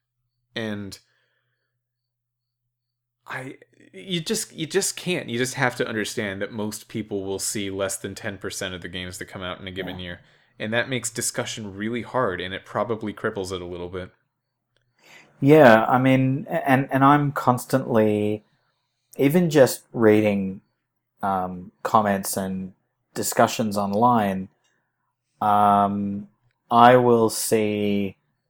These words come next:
Speaker 2: I'll sre-, see, for example,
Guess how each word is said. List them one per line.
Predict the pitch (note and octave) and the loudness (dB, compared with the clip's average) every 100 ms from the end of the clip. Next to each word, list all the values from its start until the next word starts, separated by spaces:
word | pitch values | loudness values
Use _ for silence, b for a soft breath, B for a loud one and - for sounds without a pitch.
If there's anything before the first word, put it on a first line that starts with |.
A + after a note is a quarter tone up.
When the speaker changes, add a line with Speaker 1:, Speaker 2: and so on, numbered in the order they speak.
| _ _ _ _ | _ _ _ _
Speaker 2:
I'll | - A2+ | 0 0
sre-, | - A#2 G#2+ G#2 | 0 0 0 0
see, | - A2 G2+ | 0 2 2
for | G#2+ | -2
example, | G#2 G2 G#2 G2+ G#2 F#2+ G2 | -4 0 0 2 0 0 -4